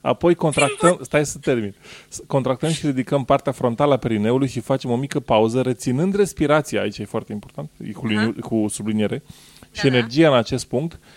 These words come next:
Speaker 1: Inspirați în etape scurte. Imaginați-vă că închideți bine ieșirile și concentra-,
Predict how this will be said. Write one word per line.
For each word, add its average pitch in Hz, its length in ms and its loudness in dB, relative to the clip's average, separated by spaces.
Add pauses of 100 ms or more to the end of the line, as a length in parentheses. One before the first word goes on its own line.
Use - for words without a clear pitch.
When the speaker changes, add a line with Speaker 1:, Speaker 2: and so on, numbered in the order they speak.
(360)
Speaker 1:
Inspirați 143 500 2
în 160 60 0
etape 151 260 0
scurte. 127 400 -2
Imaginați-vă 120 600 0
că 131 80 -2
închideți 127 400 0
bine 143 220 2
ieșirile 127 420 2
și 123 140 -4
concentra-, 123 520 -4